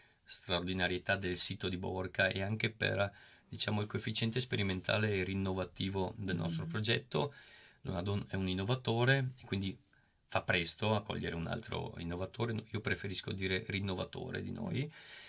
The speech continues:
Speaker 1: E quindi ci siamo, diciamo, conosciuti, piaciuti e, mm, abbiamo deciso di fare insieme un Dolomiti Digital Camp. Quindi in quell'estate abbiamo ospitato,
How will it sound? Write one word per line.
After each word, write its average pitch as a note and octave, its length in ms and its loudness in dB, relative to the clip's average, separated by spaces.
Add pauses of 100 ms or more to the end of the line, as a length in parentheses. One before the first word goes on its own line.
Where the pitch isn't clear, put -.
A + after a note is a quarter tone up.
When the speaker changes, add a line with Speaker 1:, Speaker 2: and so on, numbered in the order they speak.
(200)
Speaker 1:
E - 120 -4
quindi G2+ 440 4 (160)
ci - 140 4
siamo, G#2+ 380 6
diciamo, G#2+ 320 2
conosciuti, A#2 500 0
piaciuti D3 720 0
e, A2+ 240 2
mm, G2+ 160 0 (100)
abbiamo A#2 300 2
deciso C3 260 2
di A2+ 120 0
fare G#2+ 180 -2
insieme G2+ 280 2
un G2 100 -2
Dolomiti G2+ 420 0
Digital G2+ 440 0
Camp. C3+ 540 0 (640)
Quindi A#2+ 220 4
in G#2+ 40 0
quell'estate A2 460 0
abbiamo G#2 220 2
ospitato, - 720 0